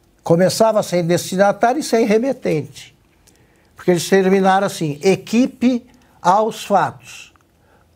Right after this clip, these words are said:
Aí eu já ia jogar no lixo esse negócio quando eu vi abaixo uma, um convite assim.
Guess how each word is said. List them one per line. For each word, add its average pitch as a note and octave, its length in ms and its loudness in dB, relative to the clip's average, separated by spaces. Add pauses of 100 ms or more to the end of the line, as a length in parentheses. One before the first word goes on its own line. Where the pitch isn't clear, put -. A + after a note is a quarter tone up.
Aí F#4 420 2
eu B3+ 340 0 (1040)
já F3 280 2
ia A3 140 2
jogar E3 460 0
no G3 120 2
lixo G#3 440 0
esse - 180 -4
negócio D#3+ 320 2
quando A3+ 160 -2
eu A#3 140 2
vi F3 360 0 (380)
abaixo D#3 800 -2 (560)
uma, F3+ 280 2
um E3 340 -2
convite D#3 600 -2
assim. F2 380 -12